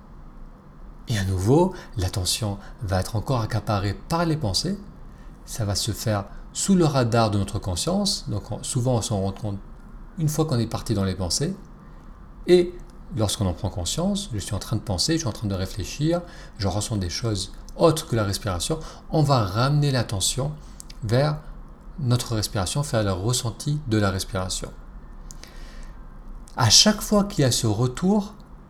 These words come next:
on pratique la méditation. C'est ça l'action que l'on va répéter, c'est de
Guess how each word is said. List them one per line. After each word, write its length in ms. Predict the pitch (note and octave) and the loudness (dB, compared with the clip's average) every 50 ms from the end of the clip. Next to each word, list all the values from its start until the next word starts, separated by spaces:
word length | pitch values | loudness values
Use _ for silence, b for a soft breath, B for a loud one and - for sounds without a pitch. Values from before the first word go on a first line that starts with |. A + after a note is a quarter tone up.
| - - - - - - - | -18 -18 -18 -18 -18 -6 0
on 140 | - F#3+ F#3 | 2 2 2
pratique 460 | - - E3 D#3 D#3 D#3 E3 D3+ - | 2 2 0 0 2 0 -2 0 2
la 100 | C#3 B2+ | 4 4
méditation. 580 | A#2+ A2+ G#2+ G2+ G2+ G#2 F#2+ - - - - - - - - - - - - - - - - - - - - - - - - - - | 4 6 4 4 2 0 -2 -2 -2 -4 -6 -10 -12 -14 -16 -16 -16 -16 -18 -18 -18 -18 -16 -16 -16 -14 -14 -16 -16 -18 -20 -16 -10
C'est 280 | - - - - D3+ A#2+ | -4 -2 2 4 4 4
ça 280 | - - - F#3 F#3 | 6 6 6 8 8
l'action 360 | E3+ D3+ C#3 - - - C#3+ | 6 6 4 4 2 0 0
que 160 | A#2+ - - A#2 | -2 -2 0 0
l'on 140 | A2 G2+ | 0 2
va 180 | F#2+ G2 G2 F#2+ | 2 2 2 2
répéter, 640 | F#2+ B2+ C#3+ C#3+ - A#2 - - - D#3+ F#3 G3 G3 B B B B B B | 2 2 0 2 2 2 2 2 2 2 2 2 0 B B B B B B
c'est 180 | - - B2+ | 0 2 2
de 140 | G#2+ A2 G#2+ | 2 2 0